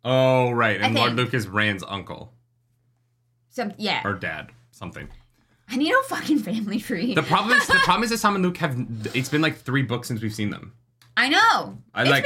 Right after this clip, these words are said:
Speaker 2: been longer, I'm pretty sure.
Speaker 1: No, it was in Farmading. No. Tenchico? No.
Speaker 2: It's been a hot
Speaker 1: What ci-,
Speaker 2: second.
Speaker 1: was it Ebudar? What city were they fucking in when they, when that happened?
Speaker 2: Which happened?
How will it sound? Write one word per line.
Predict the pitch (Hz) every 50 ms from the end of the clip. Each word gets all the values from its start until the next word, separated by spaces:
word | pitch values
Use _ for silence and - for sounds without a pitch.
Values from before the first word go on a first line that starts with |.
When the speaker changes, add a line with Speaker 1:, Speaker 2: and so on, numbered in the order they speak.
| 587 523 427
Speaker 2:
been | 277 226
longer, | 233 240 254 262 254 240 220 214
I'm | 208 208 226 220
pretty | - 226 226 214 220 220
sure. | - - - 175 165 156 156 151 147
Speaker 1:
No, | - 156 160 151
it | 113
was | 151 131
in | 170 165 165 165 151 -
Farmading. | - - 143 135 131 131 131 120 113 110 110 113 113 107 82 73 69 - - 110 - _ _ _ _ _ _ _ _ _ _ _ _ _ _
No. | 110 113 107 90 76 76 87 - _ _ _ _ _ _ _ _ _ _ -
Tenchico? | 95 95 - 131 131 165 190 214 208 _ _ _
No. | - 90 - - - _ _ _ _ _ _ _ _ _ _ _ _ _ _ _ _ _ _ _ _ _ _
Speaker 2:
It's | - 247 247 - -
been | - - 349 370 370
a | 349 277 226
hot | 190 185 104
Speaker 1:
What | - 180 180 180 -
ci-, | 180 -
Speaker 2:
second. | - 185
Speaker 1:
was | 170 135
it | 151 147
Ebudar? | - 107 131 156 170 190 202 214 220 220 220 202 156
What | 135 160 208 202
city | - - - 170 208
were | 208 147 113
they | 95 90
fucking | - - 101 - - 87 87
in | 82 85
when | 90 90 92
they, | 92 92 90 90
when | - - 101 98 95
that | 95 92 87 -
happened? | - 78 - - - - 107 - _ _ _ _ _ _
Speaker 2:
Which | 202 214 220 220
happened? | 220 160 156 - 151 160 180 -